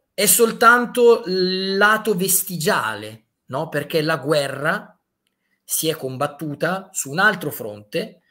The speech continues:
eh, che è quello finanziario. Ne ho parlato infatti proprio con, con te, Gianluca, e Gianmarco Landi, no? Eh, in una delle tue ultime puntate,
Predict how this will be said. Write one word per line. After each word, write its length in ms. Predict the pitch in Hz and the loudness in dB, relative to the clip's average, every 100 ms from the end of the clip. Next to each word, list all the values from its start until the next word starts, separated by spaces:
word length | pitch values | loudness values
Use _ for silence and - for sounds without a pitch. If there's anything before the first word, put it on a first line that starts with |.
| _ _ _ | _ _ _
eh, 800 | - 71 107 98 76 71 65 - - | -18 -14 -14 -14 -16 -16 -18 -20 -4
che 140 | 208 | -2
è 60 | 202 | 2
quello 200 | 147 175 | 4 4
finanziario. 680 | 165 156 160 135 135 131 | 2 0 2 4 4 2
Ne 80 | 120 | 0
ho 60 | 120 | -4
parlato 360 | 120 127 127 | -4 -2 -2
infatti 260 | 117 123 - | -4 -6 -6
proprio 220 | 117 113 | -10 -10
con, 360 | 117 117 110 - _ _ _ | -10 -10 -12 -16 _ _ _
con 160 | - 120 | -12 -8
te, 180 | 151 139 | -4 -4
Gianluca, 920 | 127 123 131 147 147 123 117 113 113 | -4 -6 -4 -4 -2 -4 -2 -4 -6
e 100 | 110 | -6
Gianmarco 520 | 120 117 117 120 131 | -10 -8 -10 -8 -4
Landi, 420 | 123 127 120 113 | -4 -4 -8 -10
no? 300 | 117 120 117 | -10 -10 -10
Eh, 280 | 110 110 110 | -10 -12 -14
in 140 | 127 | -14
una 220 | 113 110 107 | -10 -10 -10
delle 180 | 110 107 | -12 -12
tue 140 | 110 | -12
ultime 260 | 110 107 104 | -12 -12 -14
puntate, 760 | 113 120 113 107 117 113 175 | -12 -4 -2 -2 -4 -6 -8